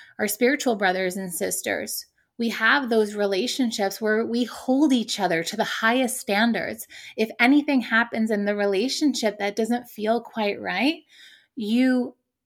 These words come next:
step up and you share and you say what may be heavy on your heart because you want the relationship to be the best it can be, because you're committed to you and your friend to be your highest self.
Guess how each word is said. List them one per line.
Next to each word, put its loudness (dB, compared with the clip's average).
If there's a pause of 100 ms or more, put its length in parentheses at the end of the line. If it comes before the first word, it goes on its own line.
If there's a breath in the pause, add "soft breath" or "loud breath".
(120)
step 2
up 2
and -2
you -2
share 2
and -2
you 0
say 2
what 4
may 2
be 0
heavy 2
on -2
your -4
heart 0 (400 loud breath)
because 2
you 2
want 0
the 2
relationship -2
to -6
be -4
the -2
best -2
it -6
can -6
be, -4 (400 loud breath)
because 2
you're 0
committed 0 (100)
to -4
you 0
and -2
your -2
friend -2 (340 loud breath)
to -2
be -2
your 2
highest -2
self. -2